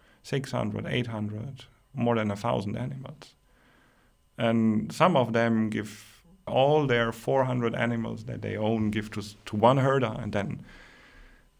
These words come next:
it gets this dynamic that this herder might be the personal herder and no, he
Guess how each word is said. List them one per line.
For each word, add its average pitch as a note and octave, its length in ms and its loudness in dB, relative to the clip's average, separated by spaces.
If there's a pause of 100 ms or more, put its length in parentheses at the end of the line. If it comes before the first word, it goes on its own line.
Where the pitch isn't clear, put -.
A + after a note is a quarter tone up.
it A#2+ 160 -4
gets B2+ 220 4
this A#2+ 160 0
dynamic A2 580 4
that G2 120 -2
this A#2+ 120 -2
herder A2+ 400 -2
might G2+ 240 -4
be G#2+ 160 -4
the G2 100 -4
personal A2+ 460 -2
herder A2 480 -2
and G2 120 -6
no, G2+ 220 0
he G2+ 220 -6